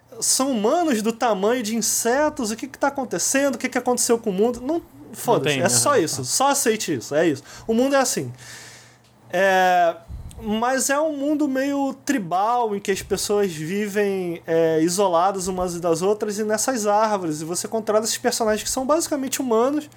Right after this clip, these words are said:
Speaker 1: parecem humanos, mas eles são do tamanho de insetos, então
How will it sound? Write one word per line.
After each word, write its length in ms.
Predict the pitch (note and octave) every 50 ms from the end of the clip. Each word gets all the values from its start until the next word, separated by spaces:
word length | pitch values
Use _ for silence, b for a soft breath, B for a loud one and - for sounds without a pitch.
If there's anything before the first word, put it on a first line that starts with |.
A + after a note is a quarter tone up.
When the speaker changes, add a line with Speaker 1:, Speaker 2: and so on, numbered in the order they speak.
| B B B B B B
Speaker 1:
parecem 380 | - G3+ G3 G#3+ G#3+ A3 - A#3+
humanos, 400 | A#3 G#3+ G#3+ A3+ B3 C4+ - - B B B B B B B
mas 280 | A3 A#3 B3+ B3+ A#3
eles 220 | C4 C4+ C#4 C#4 -
são 200 | - - C#4+ D4
do 80 | D4 D4+
tamanho 460 | D4+ D#4 D4 D4 C4+ C#4 C#4+ D#4 D4+
de 100 | C4 C#4
insetos, 640 | D#4+ E4+ - - - D#4+ D4+ D4+ - - D3 B2+ B2
então 760 | E3 D#3 D3+ - G3 F#3+ G3+ A3+ B3 B3+ B3 A#3+ A3+ G#3 F3